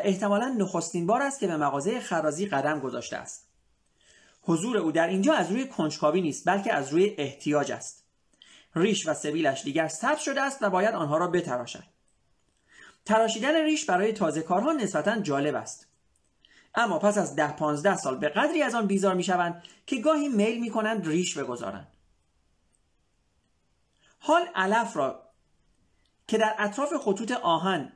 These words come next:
مجاز نیست در نظر بگیرید. مردم سال تا سال مجبورند آن را با داس بتراشند.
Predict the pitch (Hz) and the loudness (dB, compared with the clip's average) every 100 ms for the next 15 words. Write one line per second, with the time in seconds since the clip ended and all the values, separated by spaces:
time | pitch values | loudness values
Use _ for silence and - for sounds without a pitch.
0 | _ _ _ 160 156 156 160 156 277 311 | _ _ _ -2 0 2 2 2 2 2
1 | - 202 175 160 147 123 117 107 - _ | 0 0 2 2 0 -2 -8 -12 -14 _
2 | _ _ _ _ _ _ _ _ _ _ | _ _ _ _ _ _ _ _ _ _
3 | 208 233 247 302 285 - 311 330 247 208 | 2 2 2 0 0 2 2 2 0 0
4 | 262 233 175 170 226 226 208 202 214 156 | 0 2 0 2 0 0 0 0 2 2
5 | 147 143 262 311 - 196 127 120 - 113 | 2 2 2 2 0 -2 -2 -4 -8 -14